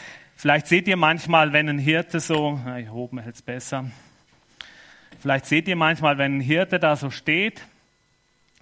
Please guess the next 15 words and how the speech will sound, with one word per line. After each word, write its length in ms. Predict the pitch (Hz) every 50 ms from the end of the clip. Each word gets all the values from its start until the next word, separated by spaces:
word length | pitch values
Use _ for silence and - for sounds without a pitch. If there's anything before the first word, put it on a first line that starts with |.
| - _ - - - _ _ _ _ _ _ _ _ _ _ _ -
und, 340 | 156 139 139 139 127 -
äh, 360 | 143 139 131 131 127 127 131 131 113 107 - -
man 120 | - 131 120
hat 120 | 131 -
das 80 | - -
Gefühl, 360 | - 127 - - 143 147 147
der 120 | 135 123
schläft 480 | 107 - 123 120 123 143 165 - - -
jetzt 140 | 175 - -
schon 140 | - 180 170
fast 480 | - - - 202 165 - - - -
so. 340 | - 175 170 175 185 180 160 - - _ _ _ _ _ _ _ _ _ _ _ _ _ _ _ _ _ _ _ _ _ _ _ _ _ _ _ _ _ _ _ _ _ _ _ _ _ _ _ _ _ _ _ _ _ _ _ _ _ _ _ _ _ _ _ _ _ _
Und 160 | - 131 120 127
der 80 | 127
Hirte, 540 | 123 127 151 175 180 - - 180 175 180